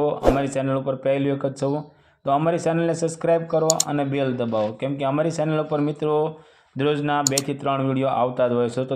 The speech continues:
તેની માહિતી તમને પહેલાં ને પહેલાં મળતી રહે. મિત્રો, આ ઇકો ગાડીની કિંમતની વાત કરીએ તો ત્રણ લાખ ને સાઠ હજાર રૂપિયામાં ઇકો ગાડી વેચવાની છે. બાકી મિત્રો, ગાડી તમે જોવા જાઓ અને ગાડી તમને ગમે તો ફક્ત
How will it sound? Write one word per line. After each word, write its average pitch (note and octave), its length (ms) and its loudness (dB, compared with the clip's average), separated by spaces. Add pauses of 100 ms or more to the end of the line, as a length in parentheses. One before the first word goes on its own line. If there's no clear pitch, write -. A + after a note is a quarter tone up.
તેની C3+ 280 -2
માહિતી B2+ 300 -2
તમને B2+ 200 0 (120)
પહેલાં B2 340 0
ને A#2+ 140 4
પહેલાં A#2+ 320 0
મળતી A2+ 340 -4
રહે. A2+ 100 0 (640)
મિત્રો, E3 300 0
આ D3 120 2
ઇકો D3+ 220 -2
ગાડીની D3+ 420 -2
કિંમતની D#3+ 500 0
વાત A2+ 200 -2
કરીએ A#2 240 -2 (480)
તો C#3 160 0
ત્રણ D#3 320 0
લાખ D3 180 0
ને C3+ 140 0
સાઠ D#3 340 -2
હજાર C#3 160 2
રૂપિયામાં C3+ 580 -2
ઇકો C3 220 -4
ગાડી B2+ 340 -2
વેચવાની A#2+ 560 -4
છે. G#2+ 100 -6 (480)
બાકી E3 380 0
મિત્રો, E3+ 280 0
ગાડી D3 260 0
તમે C3+ 260 -2
જોવા B2+ 300 0
જાઓ A#2 180 0 (220)
અને D3+ 120 0 (100)
ગાડી C#3 260 0
તમને B2+ 320 0
ગમે A#2+ 240 0 (460)
તો D3+ 80 2 (100)
ફક્ત F3 300 0